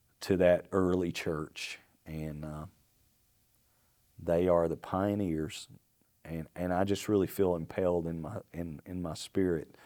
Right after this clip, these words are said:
to follow in their footsteps. What would it be like if Paul or Peter or John or any of them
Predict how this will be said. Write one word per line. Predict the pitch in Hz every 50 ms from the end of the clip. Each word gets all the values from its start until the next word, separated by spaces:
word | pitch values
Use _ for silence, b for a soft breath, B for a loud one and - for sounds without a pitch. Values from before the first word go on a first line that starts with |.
| b b b b b b b b b b b _ _ _ _ _ - - -
to | - - 90
follow | - - 95 92 90 92 87 87
in | 87
their | 85 82
footsteps. | 80 - - 92 87 - - - 73 71 71 - - - - - - _ _ _ _ _ _ _ _ _ _ _ _ _ _ _ _ _ _ _ b b b b b b b b b b b b b _ _
What | - 104 107
would | 104 92
it | 98 92
be | 87 98 98
like | 90 85 85 82 82 80 - 80
if | 73 - - - - - - _ _ _ _ _ _ _ _ -
Paul | - 101 101 98 90 85 82 82
or | 80 78 -
Peter | - - - 110 104 98 82 80 80 71 - 110 - _ _ _
or | _ - 82 82 82 82 80 78 80 85 90 _ _ _ -
John | - 107 98 95 90 87 82 80 76 76 73 76
or | 78 73 73 76 73 78 95 _ _ _ _ _ _ _ _ _ _ _ _ _ _ _ _ _ _ _ _ _ _ _ _ _ _ _ _ _ _ _ _ _ _ _ _ _ -
any | 95 98 98 90 87
of | 82 78 80
them | 82 78 87